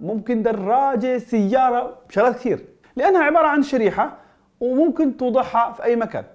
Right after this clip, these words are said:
حتى البطاقات البنكية، أكيد بتعرفوا أنتوا البطاقات البنكية حاليًا ان اف سي، والساعات فيها ان اف سي.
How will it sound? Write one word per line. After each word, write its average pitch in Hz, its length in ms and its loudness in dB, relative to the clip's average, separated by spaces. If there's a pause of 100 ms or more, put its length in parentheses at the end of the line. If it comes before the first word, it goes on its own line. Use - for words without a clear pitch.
حتى 294 260 2
البطاقات 226 460 2
البنكية، 214 400 2
أكيد 254 200 2
بتعرفوا 196 400 0
أنتوا 143 140 -6
البطاقات 147 360 -4
البنكية 214 300 -2
حاليًا 147 340 2 (440)
ان 170 220 4
اف 233 160 -2
سي، 359 340 0 (220)
والساعات 214 460 2
فيها 202 380 4 (160)
ان 151 120 4
اف 254 240 2
سي. 370 320 0